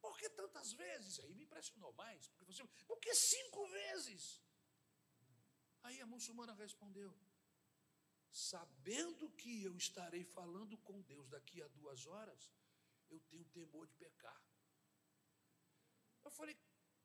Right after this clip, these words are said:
"Caramba, eu queria ouvir isso de um evangélico." "Sabendo que daqui a duas horas eu estarei falando com Deus, eu tenho medo de pecar,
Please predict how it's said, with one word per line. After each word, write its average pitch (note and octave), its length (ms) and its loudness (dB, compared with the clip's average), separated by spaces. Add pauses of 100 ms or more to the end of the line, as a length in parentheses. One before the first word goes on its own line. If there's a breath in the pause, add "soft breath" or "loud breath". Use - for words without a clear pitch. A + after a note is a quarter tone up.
(120)
"Caramba, A#3+ 460 -8
eu E3 40 -6
queria F#3+ 260 -8
ouvir A3+ 240 -8
isso G#3 140 -6
de A#3+ 80 -16
um A#3+ 80 -10
evangélico." A3+ 580 -8 (2750)
"Sabendo B3 720 4
que C#4+ 100 -10
daqui A#3 320 -6
a G#3 40 -4
duas C#4 420 -2
horas E3+ 380 -2
eu E3+ 40 -2
estarei F3 520 -2
falando A3+ 480 -2
com D4 200 -6
Deus, G3+ 540 2 (920)
eu F#3+ 120 2
tenho F#3 300 -4 (320)
medo F3 340 6
de - 160 -10
pecar, - 580 -10